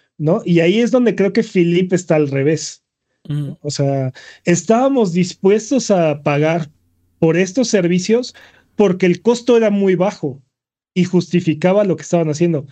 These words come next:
Speaker 1: Creo que el precio de PlayStation Extra y demás, o Game Pass, en este momento es el límite. Están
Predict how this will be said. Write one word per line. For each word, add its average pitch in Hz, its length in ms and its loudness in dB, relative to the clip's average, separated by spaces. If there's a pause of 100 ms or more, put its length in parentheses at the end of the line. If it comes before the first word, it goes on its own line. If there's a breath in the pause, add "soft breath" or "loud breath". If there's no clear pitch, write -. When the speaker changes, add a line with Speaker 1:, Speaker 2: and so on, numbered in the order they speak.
(360 soft breath)
Speaker 1:
Creo 190 160 0
que 254 120 2
el 233 160 0
precio 220 360 2
de 180 100 0
PlayStation 185 600 0
Extra 165 720 0
y 143 280 0
demás, 147 560 -2 (420)
o 156 200 2
Game 180 220 0
Pass, 170 380 -2
en 170 140 0
este 185 180 0
momento 170 500 0
es 185 180 -2
el 180 240 2
límite. 185 600 -2
Están 202 400 -2